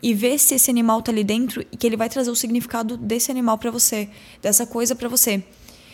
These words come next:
"Ah, Aline, mas não tem aqui." Cara, então analisa o habitat natural. Analisa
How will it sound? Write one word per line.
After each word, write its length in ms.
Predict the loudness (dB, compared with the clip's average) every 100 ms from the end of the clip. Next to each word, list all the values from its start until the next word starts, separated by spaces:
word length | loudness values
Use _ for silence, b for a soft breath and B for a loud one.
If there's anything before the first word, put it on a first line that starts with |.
| B B
"Ah, 200 | -4 0
Aline, 260 | 0 2 0
mas 220 | 0 0
não 220 | 0 -2
tem 380 | 0 0 2 0
aqui." 500 | 0 -2 -2 -2 -6 -16 -4
Cara, 380 | 2 2 2 -4 -4
então 300 | -2 0 0
analisa 600 | 2 0 2 2 0 0
o 120 | 2
habitat 540 | 2 2 -2 -2 -2 -4
natural. 400 | -6 -6 -8 -10 -20 _ _ B B B B
Analisa 600 | -2 0 2 2 2 0